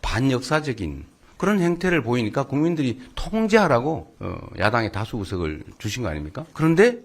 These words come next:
행정도 엉망으로 하고 심지어 계엄으로 군사 쿠데타까지 일으켜서 자기 권력을 더 강화하겠다.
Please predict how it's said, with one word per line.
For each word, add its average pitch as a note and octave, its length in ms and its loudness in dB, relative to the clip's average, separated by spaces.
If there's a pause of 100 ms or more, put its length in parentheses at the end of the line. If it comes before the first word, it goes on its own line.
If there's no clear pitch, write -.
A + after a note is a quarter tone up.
(160)
행정도 A3 760 6
엉망으로 D3 400 0
하고 G#2 120 -2
심지어 F#3+ 680 -4
계엄으로 F#3 1160 2
군사 A#3 360 0
쿠데타까지 C#3 1000 0
일으켜서 B2 560 0
자기 D#3 280 -6
권력을 G3 360 2
더 C4+ 200 4
강화하겠다. C3 760 2